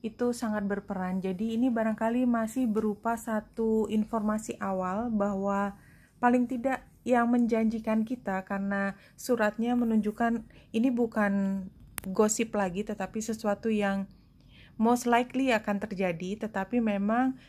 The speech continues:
ini butuh waktu, eh, lebih dari hari ini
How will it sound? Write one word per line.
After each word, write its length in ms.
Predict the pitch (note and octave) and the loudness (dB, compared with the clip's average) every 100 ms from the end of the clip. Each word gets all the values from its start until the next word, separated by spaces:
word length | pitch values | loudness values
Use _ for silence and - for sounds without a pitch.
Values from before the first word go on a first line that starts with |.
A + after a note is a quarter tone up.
| - | -6
ini 320 | A3 A3+ B3+ | 2 4 4
butuh 320 | A3+ A#3 A#3 | 4 0 0
waktu, 640 | A3 G#3 G#3 G#3+ G#3 G3+ G3 - - - - - - | 0 0 0 0 0 0 -4 -16 -20 -20 -20 -20 -2
eh, 240 | G#3+ G#3 G#3 | 4 4 6
lebih 560 | A#3 A3 A3 A3 C4 | 4 2 2 0 -2
dari 560 | - F#3 G3+ G3 G3 G3 | -6 0 2 2 -2 -2
hari 240 | A3 G#3 | 0 -2
ini 560 | A#3 B3 A3 F#3 G#3+ | 0 2 2 0 -4